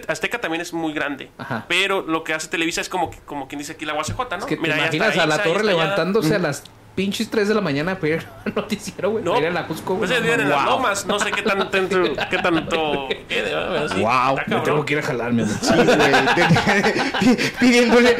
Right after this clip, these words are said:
Speaker 2: <laughs>
Speaker 3: pidiéndole asilo a la, a este, a Andrés García, ¿no,
Speaker 2: No
Speaker 3: güey? Que es el
Speaker 2: mames,
Speaker 3: único que
Speaker 2: güey.
Speaker 3: está viviendo ahí en el pinche
Speaker 2: Fíjate,
Speaker 3: Ajusco,
Speaker 2: güey,
Speaker 3: güey.
Speaker 2: sí, güey.
Speaker 3: No,
Speaker 1: No, entonces, es que si es esto de la televisión, a, a nosotros que lo hacemos aquí a nivel local, es muy desgastante.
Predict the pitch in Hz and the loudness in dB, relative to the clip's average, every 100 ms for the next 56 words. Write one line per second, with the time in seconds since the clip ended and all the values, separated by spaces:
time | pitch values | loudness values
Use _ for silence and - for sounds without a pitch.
0 | 214 - 214 - 226 214 - 202 214 - | 2 0 0 -2 -2 -4 -2 0 2 2
1 | 254 247 247 262 269 240 220 214 233 240 | 4 6 6 8 6 6 4 4 6 6
2 | 233 202 185 185 190 202 233 233 208 190 | 4 4 4 4 4 4 6 6 6 6
3 | 175 151 170 170 196 202 214 233 233 208 | 4 2 2 6 6 6 4 6 6 6
4 | 220 240 240 226 240 247 247 262 254 277 | 6 8 6 6 6 6 8 8 6 6
5 | 302 220 240 247 240 240 226 233 202 147 | 4 4 4 4 4 4 4 2 2 2
6 | - 233 - 214 180 147 117 - 156 156 | 2 2 2 4 4 2 0 -2 -2 -2
7 | 151 160 160 160 170 165 151 160 - - | 0 4 4 4 2 -2 -6 -8 -12 -14
8 | - - 196 - - 165 175 214 202 156 | -10 -4 -4 -4 -8 -8 -6 -4 -2 -2
9 | 156 147 143 165 180 - 151 139 143 151 | -2 -4 -2 -2 -2 -2 -2 -2 -2 -4
10 | 226 202 165 202 175 170 180 170 151 151 | -4 -2 -2 -2 -2 -4 -2 0 0 -2
11 | 151 160 160 - - - 151 185 180 175 | -4 -6 -8 -16 -20 -8 -6 -4 -2 -2
12 | 156 139 147 151 | -4 -6 -8 -8